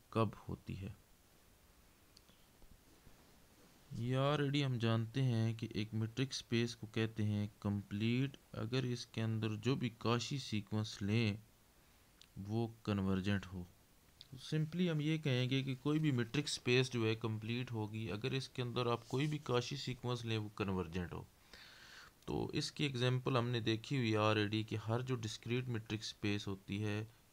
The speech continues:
ये कंप्लीट होती है। दोबारा हम इसको नहीं देखेंगे, हम फर्दर, अ, आगे चलते हैं। just एक रिव्यू ले लेते हैं कि आर को हमने जो प्रूव किए हुए है कंप्लीट, इसको देख लेते हैं क्योंकि नेक्स्ट जितने भी थ्योरम हैं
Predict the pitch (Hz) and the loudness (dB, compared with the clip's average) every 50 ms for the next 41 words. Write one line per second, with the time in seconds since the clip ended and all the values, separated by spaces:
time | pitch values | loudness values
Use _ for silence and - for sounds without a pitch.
0 | - 113 117 113 - 110 101 95 - 95 98 98 95 - 92 92 - - - 92 | -6 -6 -4 -2 0 0 0 0 -2 -2 -2 -2 -2 -2 -4 -6 -6 -10 -12 -8
1 | 95 95 98 98 - - - - - - - - - - - - - - - - | -8 -8 -8 -8 -12 -20 -20 -20 -20 -20 -20 -20 -20 -20 -20 -20 -20 -20 -20 -20
2 | - - - - - - - - - 120 120 117 123 131 143 135 131 127 - - | -20 -20 -20 -20 -20 -20 -14 -10 -8 -4 -2 0 2 2 2 2 0 0 -2 -2
3 | - 117 117 127 139 123 117 113 113 - 120 117 110 113 110 107 104 107 104 - | -4 -2 -2 -2 0 2 2 0 2 0 0 0 0 0 0 0 -2 -4 -2 -2
4 | 117 113 110 104 104 104 104 - - - - - - - - - - - - - | -2 -2 -2 0 -2 -2 -2 -4 -10 -16 -20 -20 -20 -20 -20 -18 -18 -16 -14 -12
5 | - 110 107 104 104 - - - - - 104 104 107 117 113 117 113 104 101 98 | -10 -8 -8 -8 -8 -10 -12 -10 -6 -4 -2 0 0 -2 0 0 0 -2 -2 -2
6 | - 107 110 107 107 104 101 104 113 117 117 - - - - - 110 104 104 104 | -2 0 0 2 2 0 0 0 0 0 0 -2 -4 -6 -4 -2 -2 0 0 0
7 | 101 95 107 113 113 107 95 95 95 98 98 95 - - 98 98 98 95 95 92 | 0 0 0 0 0 2 2 2 2 2 0 -2 -2 -2 -2 0 0 0 -2 -2
8 | 95 - - - - 101 98 98 104 104 104 - - 98 92 92 92 95 92 101 | -4 -6 -8 -6 -4 -2 -2 0 -2 -2 -4 -6 -8 -8 -6 -6 -6 -6 -6 -6
9 | 95 - - 98 98 98 98 95 - - - 98 95 95 92 90 90 90 90 90 | -8 -8 -8 -6 -6 -6 -6 -8 -12 -8 -4 -2 -2 -2 -2 -2 -4 -4 -4 -6
10 | - - - - - - - - - - - - - - - - 98 98 95 - | -8 -12 -16 -20 -20 -20 -20 -20 -20 -20 -20 -20 -20 -14 -8 -6 -6 -6 -6 -6
11 | 98 98 104 110 113 117 113 - - 107 - - - - - 90 87 - - - | -4 -2 0 0 0 -2 -4 -8 -8 -8 -8 -8 -8 -10 -10 -10 -10 -12 -10 -4
12 | - 92 90 95 98 107 101 95 95 - - 101 101 98 98 95 - 98 92 - | -2 0 0 0 0 -2 -2 -2 -4 -4 -4 -4 -2 -4 -4 -4 -6 -8 -6 -6
13 | 92 95 95 104 110 110 110 - - - - 95 104 - 110 110 117 113 113 113 | -4 -2 0 0 0 0 -2 -6 -10 -6 -4 -4 -4 -2 -2 -2 -2 -2 -2 -6
14 | - - - 107 107 104 98 95 95 95 95 | -6 -4 -2 -2 0 0 -2 -2 -2 -4 -6